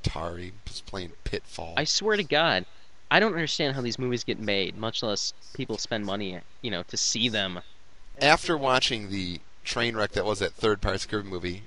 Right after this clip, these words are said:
Speaker 1: mind you, I was, okay, there was a lot of alcohol involved, but it didn't matter. It didn't make any sense. I think from now on, any Hollywood movie needs to run their plot by, by a nine-year-old first. I wanted to run by a nine-year-old, and the nine-year-old looks at you and says, "This doesn't make any goddamn sense.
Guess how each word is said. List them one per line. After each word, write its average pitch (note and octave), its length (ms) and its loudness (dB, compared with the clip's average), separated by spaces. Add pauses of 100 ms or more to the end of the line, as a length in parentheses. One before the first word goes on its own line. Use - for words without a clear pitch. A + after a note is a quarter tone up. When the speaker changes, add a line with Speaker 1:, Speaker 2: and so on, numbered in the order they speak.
(120)
Speaker 1:
mind F3+ 280 8
you, D#3+ 100 0
I G3 140 8
was, F3 400 0 (280)
okay, G2+ 220 2
there A2+ 100 4
was B2+ 120 2
a - 40 2
lot G2 160 10
of E2+ 60 -6
alcohol F2 360 -2
involved, D#2+ 440 -2
but A#2 140 8 (260)
it - 100 4
didn't F3+ 240 0
matter. F2+ 280 2
It C#2+ 100 -6
didn't B2 220 0
make G#2+ 160 2
any F2 140 -2
sense. F#2+ 280 -2
I C#3+ 160 10
think E3 180 4
from C#3 120 -8
now C#3 220 6
on, B2+ 340 2 (180)
any C3+ 220 0
Hollywood C3 420 4
movie A2+ 220 -4
needs G#2+ 180 -4
to G#2+ 80 -6
run A2 80 -2
their A#2 100 -2
plot G#2 440 2
by, F#2+ 300 2 (300)
by B2 140 8
a A#2+ 60 2
nine-year-old G#2+ 520 -4
first. - 380 -8 (1500)
I B2+ 80 4
wanted G3 160 6
to F3 60 4
run C3+ 180 4
by A#2+ 160 8
a - 20 6
nine-year-old, G#2+ 380 2
and G2+ 80 -4
the A2 40 -4
nine-year-old D#3+ 300 6
looks C#3 140 2
at - 20 -4
you C3 60 -4
and B2 80 -6
says, - 180 2
"This C#3 220 -4
doesn't G#3 260 0
make A#2+ 240 2
any B2+ 220 0
goddamn G#2+ 560 2
sense. - 580 -4